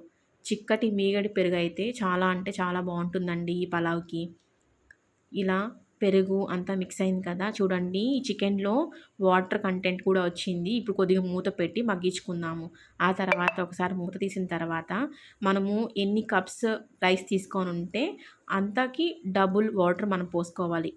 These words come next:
మేమైతే టూ కప్స్ రైస్ తీసుకున్నాము, దానికి ఫోర్ కప్స్ వాటర్ అయితే యాడ్ చేసుకున్నామండి. ఇలా వాటర్ అంతా యాడ్ చేసిన తర్వాత ఒకసారి అంతా కలుపుకోవాలి. ఇలా కలుపుకొని మూత పెట్టాలి.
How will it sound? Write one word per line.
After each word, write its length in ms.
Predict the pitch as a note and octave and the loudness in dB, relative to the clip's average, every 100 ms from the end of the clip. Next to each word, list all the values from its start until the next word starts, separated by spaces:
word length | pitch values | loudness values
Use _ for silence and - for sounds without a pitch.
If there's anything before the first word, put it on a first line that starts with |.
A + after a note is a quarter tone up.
| - | -4
మేమైతే 600 | F#3+ G#3 G3 F#3 F#3+ A3 D4 - - - | 0 2 2 0 0 -2 -4 -8 -8 4
టూ 120 | A3 | 4
కప్స్ 380 | G#3+ G3 G3 - - _ | 4 0 -6 -14 -16 _
రైస్ 240 | F3+ F3+ F3+ | 0 0 -2
తీసుకున్నాము, 640 | F#3+ - F#3 F3 E3+ G#3+ | -6 -4 -6 -4 -2 -2
దానికి 400 | A3 F#3+ F#3+ G#3+ | -2 -2 -2 -4
ఫోర్ 260 | B3 G3 F#3 | -4 -2 -2
కప్స్ 260 | F3+ F3 F#3+ | -4 -4 -2
వాటర్ 300 | F3 E3+ F3 | -2 0 -2
అయితే 160 | F3 | -2
యాడ్ 220 | F#3 E3+ E3 | -2 -2 -2
చేసుకున్నామండి. 760 | F3 - E3 E3 E3 D#3+ E3+ C4 - - - - G#3 | -6 -6 -8 -8 -8 -8 -4 -6 -8 -20 -20 -8 0
ఇలా 200 | G#3 G#3 | 4 4
వాటర్ 360 | F#3+ F#3 F#3+ G3+ | 2 0 2 0
అంతా 200 | F#3+ F#3+ | 0 0
యాడ్ 200 | F3 F3 | 0 -2
చేసిన 260 | F3+ F#3 | -4 -2
తర్వాత 420 | F3+ E3+ E3 E3 G3+ | -4 -2 -4 -2 0
ఒకసారి 400 | G3+ F#3 F#3+ F#3+ - _ _ _ | 0 0 -2 -2 -6 _ _ _
అంతా 300 | F#3 F3+ F3+ | -4 -4 -4
కలుపుకోవాలి. 760 | G#3 F#3 E3+ - F3 E3+ E3 E3 - _ _ - | -2 -2 -2 -2 -4 -2 -4 -8 -12 _ _ -2
ఇలా 140 | G3 | 0
కలుపుకొని 560 | F#3+ F#3 F#3 G3 F#3 A3+ | 2 0 -2 -2 -2 0
మూత 240 | C#4+ G#3 G#3 | 0 0 0
పెట్టాలి. 500 | G3 F3+ E3+ E3 E3+ | -2 -2 -4 -4 -6